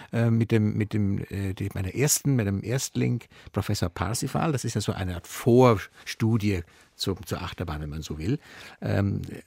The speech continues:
und als ich das, als ich mich damit auseinandersetzte, merkte ich, jetzt geht's mir langsam besser. Davor habe ich ja in der Psychiatrie, der Psy-, als Psychologe gearbeitet und habe diese, diese familiären Bereich völlig ausgeblendet. Aber auch da habe ich gemerkt, dass die Menschen,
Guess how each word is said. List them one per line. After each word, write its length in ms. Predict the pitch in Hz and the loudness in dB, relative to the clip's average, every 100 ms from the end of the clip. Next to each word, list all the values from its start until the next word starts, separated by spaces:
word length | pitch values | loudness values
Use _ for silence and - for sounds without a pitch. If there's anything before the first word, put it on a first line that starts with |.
| - | 0
und 440 | 127 117 107 - - - _ _ - - | 4 4 2 -6 -18 -20 _ _ -14 -2
als 140 | 117 | 0
ich 120 | 120 | 2
das, 300 | - 151 - | 2 2 2
als 140 | 123 127 | -2 0
ich 120 | 120 | 0
mich 200 | 139 - | 0 0
damit 280 | 123 127 - | 0 0 0
auseinandersetzte, 680 | 107 107 127 131 131 - | -2 0 0 0 -4 -2
merkte 320 | 110 101 - 123 | 0 0 0 -6
ich, 60 | - - | -8 -6
jetzt 240 | 123 - | -4 -2
geht's 200 | - 135 | -2 -2
mir 120 | 139 117 | 0 2
langsam 440 | 107 107 95 82 | 2 0 -2 -2
besser. 320 | 73 107 151 - - | -2 0 0 -2 -2
Davor 480 | 101 - - 202 175 | -2 -2 4 6 6
habe 200 | 160 147 | 4 2
ich 60 | |
ja 80 | 139 | 0
in 120 | - | 0
der 80 | 110 | -2
Psychiatrie, 840 | 104 113 101 87 - 131 139 139 123 | -2 -4 -6 -6 -2 2 4 4 2
der 80 | |
Psy-, 140 | 87 107 | -2 -8
als 100 | - | -10
Psychologe 400 | - 104 156 120 | -4 0 2 0
gearbeitet 440 | - 123 127 123 - - - - | -2 -2 0 -2 -6 -18 -10 -2
und 200 | 139 - | -2 0
habe 140 | 127 - | -6 -4
diese, 240 | 165 165 - - - - | 0 0 -2 -12 -14 -6
diese 320 | 170 147 127 - 117 - | 0 2 0 -2 -8 -8
familiären 440 | - 113 110 127 | -4 0 2 2
Bereich 220 | 135 117 - | 0 -2 -2
völlig 320 | 139 170 135 | 0 2 0
ausgeblendet. 600 | 123 143 107 95 92 127 - | -4 -4 -4 -2 -2 -4 -8
Aber 180 | - 95 | -8 -8
auch 100 | - - | -10 -4
da 260 | 139 160 | -2 -2
habe 140 | - 104 | -4 -8
ich 100 | - | -6
gemerkt, 600 | 90 76 107 185 - - - - | -8 -6 -6 -8 -10 -20 -20 -16
dass 160 | - 110 | -8 -8
die 100 | - | -4
Menschen, 540 | 90 113 175 - 180 | -2 0 0 0 -2